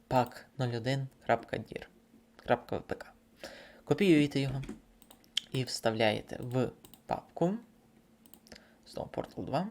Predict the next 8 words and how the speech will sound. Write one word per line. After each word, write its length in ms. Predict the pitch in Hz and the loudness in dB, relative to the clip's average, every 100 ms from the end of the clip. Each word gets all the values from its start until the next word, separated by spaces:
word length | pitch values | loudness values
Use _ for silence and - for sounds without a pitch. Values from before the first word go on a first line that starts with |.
| - - - - - | -8 -20 -20 -20 -6
Вставляєте 420 | - 131 151 151 | 0 2 2 2
в 60 | |
папку 400 | - 131 - 131 - - _ _ _ _ _ _ | 6 6 6 0 0 -10 _ _ _ _ _ _
Update, 600 | 156 156 - - - - - - _ _ - | -2 0 2 2 0 -12 -20 -20 _ _ -20
яка 180 | - 131 | -2 -2
знаходиться 760 | - 147 127 131 135 - 135 - - _ | 0 -2 0 0 -4 -6 -8 -10 -20 _
десь 320 | 139 131 - | -6 -6 -6
тут. 360 | - - - - | -8 -14 -14 -20